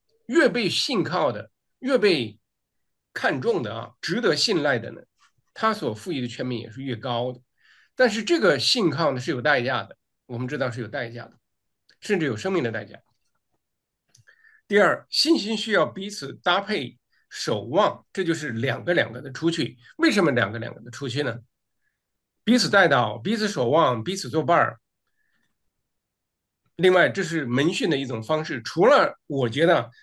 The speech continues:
耶稣呼召十二门徒，这是一个模式啊，一个小组十二个人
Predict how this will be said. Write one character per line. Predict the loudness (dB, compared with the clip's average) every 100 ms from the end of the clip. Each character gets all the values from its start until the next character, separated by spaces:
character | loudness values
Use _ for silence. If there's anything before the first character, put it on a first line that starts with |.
| _
耶 | 0 0
稣 | 4 2 2 -2 _ _ _ _
呼 | -8 -2
召 | 2 2
十 | 2 2
二 | 4
门 | 2 0 -4
徒， | -6 -6 -6 -6
这 | -4 -4
是 | 0
一 | 0
个 | 0
模 | 0 -2 -2
式 | 0 2
啊， | 4 2
一 | 0
个 |
小 | 0
组 | 0 -4
十 | 0
二 | 0
个 | -2
人 | -6 -8 -8 -10